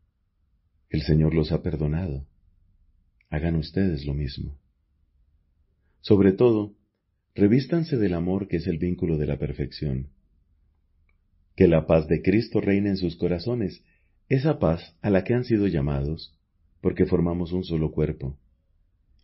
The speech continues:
y vivan en la acción de gracias. Que la palabra de Cristo resida en ustedes con toda su riqueza.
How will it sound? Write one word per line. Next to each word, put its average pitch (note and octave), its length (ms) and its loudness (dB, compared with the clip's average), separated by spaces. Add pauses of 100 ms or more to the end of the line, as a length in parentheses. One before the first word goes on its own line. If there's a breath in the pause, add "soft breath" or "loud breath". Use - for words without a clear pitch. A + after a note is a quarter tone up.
y F2 160 2
vivan A2+ 360 2
en D#2 140 2
la D2+ 100 0
acción D#2 300 -2
de D2 120 -2
gracias. C#2+ 600 -6 (1600)
Que G2+ 100 4
la G#2 140 8
palabra C3 340 6
de D3 140 2
Cristo C3 400 -2
resida G2+ 400 -2
en G2+ 100 -4
ustedes F#2 540 -6
con E2 220 -4
toda G2 260 -4
su - 140 -12
riqueza. D2 600 -4